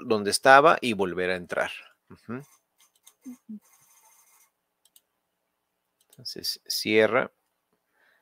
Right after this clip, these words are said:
Speaker 1: donde estaba y se vuelve a meter. Técnicamente la debe llevar a la, a las opciones de dos, dos ejercicios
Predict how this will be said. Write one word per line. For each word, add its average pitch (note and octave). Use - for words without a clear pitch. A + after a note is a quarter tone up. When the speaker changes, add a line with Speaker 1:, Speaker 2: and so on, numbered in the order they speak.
Speaker 1:
donde F#2
estaba D3
y A2
se -
vuelve E2
a D#2+
meter. C#3
Técnicamente G2
la F#2
debe F#2+
llevar F2+
a F#2+
la, E2+
a G2+
las F#2+
opciones A#2
de G#2+
dos, A2
dos A2+
ejercicios -